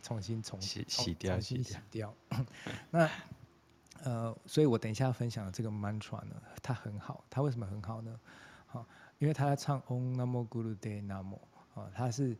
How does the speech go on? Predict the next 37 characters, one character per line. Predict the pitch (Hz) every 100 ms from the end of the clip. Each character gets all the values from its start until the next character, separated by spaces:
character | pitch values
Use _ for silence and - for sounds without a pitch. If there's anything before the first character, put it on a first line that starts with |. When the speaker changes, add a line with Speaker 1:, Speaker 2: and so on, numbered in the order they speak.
| - -
Speaker 1:
就 | - 127
是 | 143 - - -
跟 | - 143 143 147 _ -
这 | - 120
个， | 113 101 98 -
呃， | 107 101 101 - _
古 | - 120
老 | 127 104 95 -
智 | - 139
慧、 | 110 131 107
修 | - - 165
行、 | 175 - 101 107
修 | - 131
炼、 | 139 135 110 - -
自 | - 170
身 | 120 123 120
修 | - 120 120
行 | - 98
进 | - 117
步 | 104 117 101 - -
的 | -
智 | 101 - 113
慧， | 90 110 92 - - - - - - -
在 | 127 110
致 | - - 123
敬， | - 123 92 - - - -
在 | 131 120 107 101
连 | 98 95 117
结。 | - - - - - - -
所 | -
以 | 196
你 | 143
当， | 110 151 165 170 - - -
这 | -
是 | 175 180
一 |
个， | 139 120 107 104